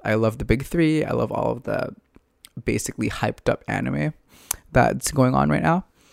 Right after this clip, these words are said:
And of course, I take recommendations, so that's why I kind of base my list on.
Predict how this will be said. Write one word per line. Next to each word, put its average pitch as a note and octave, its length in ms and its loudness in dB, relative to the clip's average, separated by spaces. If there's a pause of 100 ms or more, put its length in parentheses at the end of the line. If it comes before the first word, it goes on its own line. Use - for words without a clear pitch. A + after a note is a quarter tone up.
(360)
And B2 360 -2
of F3 100 2
course, G#3+ 200 6 (120)
I D#3 60 2
take - 280 0
recommendations, C3 720 -4
so B2+ 420 0 (240)
that's C3+ 280 2
why B2+ 180 2
I - 20 2
kind A#2+ 240 -4
of A2 80 -8
base A#2 220 -4
my A2+ 100 -2
list A#2+ 280 0
on. E3 220 2